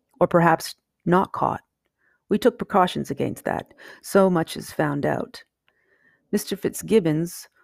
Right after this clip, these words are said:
was surely aware that some of his crops were being removed, and as our group grew larger, we would have to take more and more.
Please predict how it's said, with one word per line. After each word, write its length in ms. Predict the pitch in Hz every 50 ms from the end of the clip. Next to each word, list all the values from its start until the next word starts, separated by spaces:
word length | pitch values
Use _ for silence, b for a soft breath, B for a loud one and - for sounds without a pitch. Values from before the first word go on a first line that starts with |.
| _ _ _ -
was 140 | - 156 147
surely 420 | - - - 208 202 180 160 156
aware 400 | 147 139 143 147 139 131 123 110
that 140 | - 131 -
some 200 | - - 160 147
of 60 | 131 143
his 120 | 143 -
crops 400 | - - - 170 113 - - -
were 60 | -
being 240 | - 139 139 135 127
removed, 540 | - - 131 - 92 85 - - - - - _ b b b b b b b
and 140 | b 170 165
as 160 | 170 180 170
our 120 | 208 208 214
group 280 | 190 208 226 226 220 -
grew 240 | _ - 226 226 220
larger, 580 | 220 196 170 147 139 123 127 135 139 156 160
we 200 | 156 147 165 160
would 180 | 143 151 175 175
have 420 | 170 175 196 202 220 214 - - _
to 80 | - -
take 280 | - - 147 143 -
more 520 | 160 160 151 156 165 170 170 170 175 - -
and 140 | - 175 165
more. 520 | 160 160 165 170 156 131 131 135 127 147